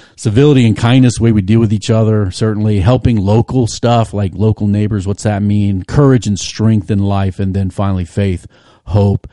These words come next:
and love. Now, someone replied to me that, "Hey, that's more than seven things," 'cause I coupled and tripled a few things together. But hey, that's my prerogative, so you can leave that alone. But the first one, mental toughness. I thought it would be great to have on as guests here at the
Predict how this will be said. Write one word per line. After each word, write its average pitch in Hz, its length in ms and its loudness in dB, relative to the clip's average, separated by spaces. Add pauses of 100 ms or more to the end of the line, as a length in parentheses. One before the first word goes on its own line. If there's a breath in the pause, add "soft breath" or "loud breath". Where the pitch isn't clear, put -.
(440 soft breath)
and 98 320 0
love. 104 460 2
Now, 120 360 2 (680)
someone 170 300 2
replied 113 500 0
to 120 80 2
me 104 180 2
that, 98 220 -2
"Hey, 131 180 2
that's 143 220 0
more 151 160 2
than 120 160 0
seven 120 400 -2
things," 104 280 -2
'cause 104 160 -6
I 101 120 -4
coupled 107 480 -2
and 101 120 -6
tripled 101 380 -6
a 101 60 -8
few 104 160 -4
things 98 320 -4
together. 104 420 -2
But 95 160 -2
hey, 107 120 0
that's 101 220 -4
my 104 280 -4
prerogative, 92 560 -6
so 104 100 -8
you 90 40 -4
can 98 120 -4
leave 98 140 -2
that 98 140 -2
alone. 98 360 -4
But 107 160 -6
the 127 80 0
first 226 380 0
one, 98 320 0 (600 loud breath)
mental 131 460 2
toughness. 95 800 -4
I 156 100 0
thought 208 400 -4
it 175 80 2
would 113 160 0
be 107 80 0
great 98 400 -2
to 98 80 -6
have 104 260 -2
on 107 200 -4
as 92 220 -6
guests 101 440 -6
here 104 180 0
at 92 100 -4
the 98 120 -6